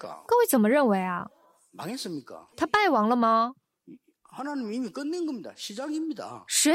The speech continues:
Speaker 2: 已经结束了，让他开始了。
Speaker 1: 뭐의 시작입니까?
Speaker 2: 是什么的开始？
Speaker 1: 이거 누리고 증거하는 시작 아닙니까?
Speaker 2: 是享受这个并且传达的开始。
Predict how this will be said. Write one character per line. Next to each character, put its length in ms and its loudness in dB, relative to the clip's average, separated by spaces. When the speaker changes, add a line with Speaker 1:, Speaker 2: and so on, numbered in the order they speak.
Speaker 2:
已 40 2
经 140 2
结 220 2
束 160 4
了， 120 6
让 120 4
他 100 2
开 280 2
始 180 2
了。 240 4
Speaker 1:
뭐의 140 -6
시작입니까? 420 -8
Speaker 2:
是 140 2
什 200 4
么 120 2
的 80 2
开 240 0
始？ 180 0
Speaker 1:
이거 340 0
누리고 840 -6
증거하는 520 -6
시작 320 -8
아닙니까? 540 -8
Speaker 2:
是 140 2
享 280 4
受 160 4
这 160 2
个 80 2
并 120 0
且 140 2
传 300 0
达 100 2
的 80 2
开 240 0
始。 340 0